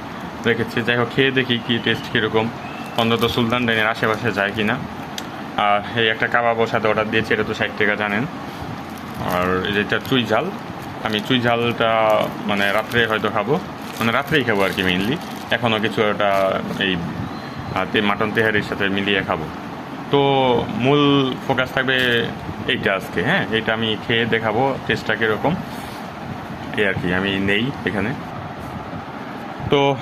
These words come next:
আমি আপাতত এই যে প্যাকেট থেকে একটু, এতটুকু ঢেলে নিলাম। আমি আবার ওভেনে একটু গরম গরম দিয়ে খাই, কারণ গরমটা খেতে সবচাইতে বেশি মজা। আহ, আচ্ছা, আপনাদেরটা খেয়ে দেখাই, নাকি গরম করে আনবো? গরম আছে কাত-, মানে তেহারিটা,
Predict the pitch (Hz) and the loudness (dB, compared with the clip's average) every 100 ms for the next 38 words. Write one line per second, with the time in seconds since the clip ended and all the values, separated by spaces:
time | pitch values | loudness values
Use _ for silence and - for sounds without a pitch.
0 | - - 131 135 131 156 147 143 139 127 | -4 -2 2 2 4 4 2 4 4 4
1 | 131 127 120 135 123 123 - 123 120 113 | 4 2 2 0 0 -2 0 2 2 0
2 | - - 110 113 113 117 117 110 110 113 | -4 -2 -2 0 2 2 2 2 4 4
3 | 110 147 - - - - - 117 117 117 | 4 2 -2 -6 -6 -8 -2 2 4 6
4 | 113 113 120 117 113 117 113 117 117 117 | 4 6 4 2 2 2 2 2 4 2
5 | 117 110 113 113 123 110 104 107 113 113 | 4 2 2 0 0 0 2 2 2 2
6 | 107 104 107 107 - 104 104 101 107 104 | 0 0 0 -2 -2 0 2 0 2 0
7 | 101 107 143 - - - - - - - | 2 0 -2 -10 -10 -10 -10 -8 -10 -10
8 | - - - 107 104 104 104 - 113 107 | -10 -10 -2 2 4 2 0 -4 -4 0
9 | 107 - 113 98 101 101 110 104 101 104 | -2 0 0 2 0 2 0 2 0 -2
10 | 107 107 107 117 120 113 95 85 78 - | -2 -2 2 0 2 2 2 -2 -4 -6
11 | - - - - - - - - - - | -10 -10 -10 -10 -8 -8 -8 -8 -10 -10
12 | - - - 101 123 139 143 - 117 160 | -12 -10 -4 2 4 4 0 2 2 2
13 | - - - 110 95 95 95 92 92 117 | 0 -2 -2 0 2 2 2 2 0 2
14 | 110 107 92 | 2 2 2